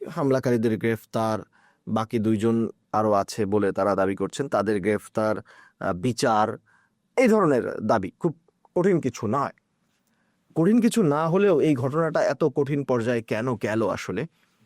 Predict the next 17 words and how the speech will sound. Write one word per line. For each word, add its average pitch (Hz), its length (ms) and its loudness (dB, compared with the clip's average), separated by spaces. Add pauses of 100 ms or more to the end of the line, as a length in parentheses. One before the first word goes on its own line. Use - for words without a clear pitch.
(160)
এই 110 500 -2 (440)
বিষয়টা 104 640 -2
আমরা 104 360 2
যদি 101 200 -2
একটু 120 400 -2 (420)
দুই 110 120 2
হাজার 117 140 2
চব্বিশ 120 720 0
পঁচিশের 131 440 0
টাইমলাইনটা 110 640 0
দেখি, 95 400 -4 (400)
দুই 117 100 2
হাজার 117 160 0
চব্বিশ 127 520 0
পঁচিশ, - 600 -4 (420)
আহ, 107 240 0
এই 113 540 2